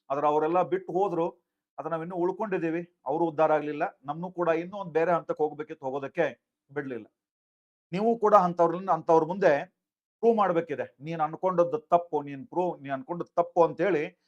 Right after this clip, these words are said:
ನಾವು ಪ್ರೂವ್ ಮಾಡ್ಬೇಕಾದಂತ ಅವಶ್ಯಕತೆ ಇದೆ. ಓಕೆ,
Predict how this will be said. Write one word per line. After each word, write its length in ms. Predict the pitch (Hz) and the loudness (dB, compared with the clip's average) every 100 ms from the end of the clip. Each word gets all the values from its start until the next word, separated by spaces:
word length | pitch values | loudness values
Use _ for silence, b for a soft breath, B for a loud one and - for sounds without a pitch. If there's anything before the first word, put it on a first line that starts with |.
| _ | _
ನಾವು 180 | 131 135 | -6 -4
ಪ್ರೂವ್ 180 | 151 170 | 0 2
ಮಾಡ್ಬೇಕಾದಂತ 640 | 147 135 139 131 131 139 170 117 - _ _ | 2 -2 -4 -4 -4 -2 0 0 -4 _ _
ಅವಶ್ಯಕತೆ 580 | 147 147 - 127 117 107 | -6 -6 -8 -12 -12 -12
ಇದೆ. 380 | 101 104 _ _ 123 | -14 -16 _ _ -6
ಓಕೆ, 480 | 123 208 - _ | -2 -2 -4 _